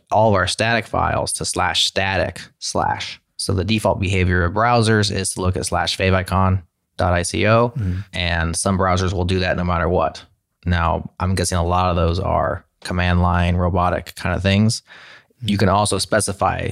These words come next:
Speaker 1: where it lives, which is what we're doing in our H T M L. So browsers who obey those rules are still loading it, but we're having increased four oh fours.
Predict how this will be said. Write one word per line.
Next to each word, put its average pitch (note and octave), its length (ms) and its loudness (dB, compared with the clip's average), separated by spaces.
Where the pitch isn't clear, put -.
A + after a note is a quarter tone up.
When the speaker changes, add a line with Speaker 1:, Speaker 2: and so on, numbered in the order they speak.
Speaker 1:
where G2+ 260 4
it F2+ 100 2
lives, F2 500 0
which - 180 -4
is F#2 80 0
what F#2 100 0
we're F2+ 120 0
doing F#2+ 320 2
in F2 80 2
our F2 100 2
H F2 180 0
T - 120 -2
M F2 80 2
L. E2+ 180 0
So F2+ 420 0
browsers F#2+ 520 2
who F2+ 320 -2
obey G2 320 2
those F#2+ 240 2
rules F#2 540 0
are - 100 -4
still G2 240 0
loading E3+ 260 6
it, D#3+ 160 4
but G#2 120 2
we're F2+ 160 4
having F#2+ 180 2
increased F#2 360 -2
four F#2+ 180 0
oh F2 40 -2
fours. A2 440 2